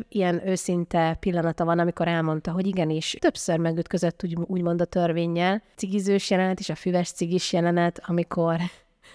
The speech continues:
amikor ugye cigiznek, és hát rajta kapják a rendőrök, és már ő ott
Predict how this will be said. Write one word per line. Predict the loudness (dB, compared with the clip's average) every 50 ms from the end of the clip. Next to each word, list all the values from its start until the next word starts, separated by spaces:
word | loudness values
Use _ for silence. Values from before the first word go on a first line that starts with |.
| -20 -20 -10 _
amikor | -2 -2 0 0 0 -2
ugye | 0 0 0 0
cigiznek, | 0 0 2 2 2 2 0 0 0 -2
és | -2 0
hát | 0 0 0 2
rajta | 0 0 0 0 -2 -4
kapják | -4 -4 -4 0 0 -2 -2 -2 -2
a | -2
rendőrök, | 0 0 0 0 0 0 0 0 2 0 0 -2 -2
és | -6 -6 -4 -2
már | 0 0 2
ő | 2 2 2 0
ott | -2 -4 _ -14 -20